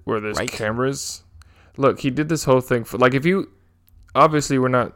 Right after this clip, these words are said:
Speaker 1: condoning the shit, right? But if
Speaker 2: Oh,
Speaker 1: you're
Speaker 2: yeah,
Speaker 1: gonna
Speaker 2: no
Speaker 1: do,
Speaker 2: shit. This is an awful thing to do to try to set someone up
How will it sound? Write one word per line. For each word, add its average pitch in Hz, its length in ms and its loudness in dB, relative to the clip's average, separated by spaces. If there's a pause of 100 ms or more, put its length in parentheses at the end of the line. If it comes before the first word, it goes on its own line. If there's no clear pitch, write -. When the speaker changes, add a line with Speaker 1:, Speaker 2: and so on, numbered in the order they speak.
(200)
Speaker 1:
condoning 113 1120 -2
the 113 100 -10
shit, - 300 -6
right? 107 300 0
But 110 180 0
if - 60 2
Speaker 2:
Oh, 180 120 8
Speaker 1:
you're 139 100 6
Speaker 2:
yeah, 131 60 8
Speaker 1:
gonna 135 140 4
Speaker 2:
no 160 40 4
Speaker 1:
do, 120 160 0
Speaker 2:
shit. 120 180 2
This 156 200 -4
is 156 40 0
an 131 200 0
awful 127 320 6
thing 123 180 -2
to 110 100 -4
do 127 140 -2
to 117 60 -8
try 120 160 -6
to 110 100 -4
set 104 220 -6
someone 107 260 -8
up - 300 -12